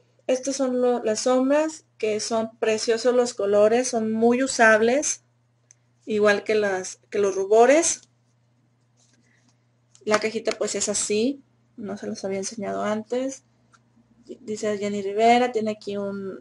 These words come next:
un, este, un adorno muy bonito, esta así larguita. Y bueno, a mí Rosana, en lo personal,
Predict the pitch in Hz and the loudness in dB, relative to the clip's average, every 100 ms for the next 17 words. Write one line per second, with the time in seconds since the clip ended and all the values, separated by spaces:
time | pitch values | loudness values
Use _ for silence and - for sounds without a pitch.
0 | _ 190 196 196 - 185 190 196 196 196 | _ -12 -10 -10 -8 -8 -6 -6 -4 -4
1 | 190 190 185 185 190 202 233 240 _ 247 | -4 -6 -8 -8 -8 -2 -2 -2 _ -2
2 | 247 254 240 _ _ _ _ _ _ - | 0 -4 -12 _ _ _ _ _ _ -10
3 | - 202 - 190 - 233 220 233 - 262 | -10 -12 -12 -10 -10 -10 -8 -6 -4 -4
4 | 285 - _ _ - - - _ - - | -4 -12 _ _ -20 -20 -20 _ -10 -8
5 | - - _ _ - - - - - _ | -12 -12 _ _ -20 -20 -20 -20 -20 _
6 | _ _ - 247 247 247 247 240 185 165 | _ _ -4 0 0 0 2 2 2 -2
7 | - _ - - 240 277 339 370 359 269 | -10 _ -10 0 2 4 6 6 6 6
8 | 240 254 302 - _ _ _ _ _ _ | 6 2 0 -4 _ _ _ _ _ _
9 | 233 220 202 208 202 202 190 202 208 254 | 2 4 4 2 -2 -2 -2 2 4 2
10 | 277 | -2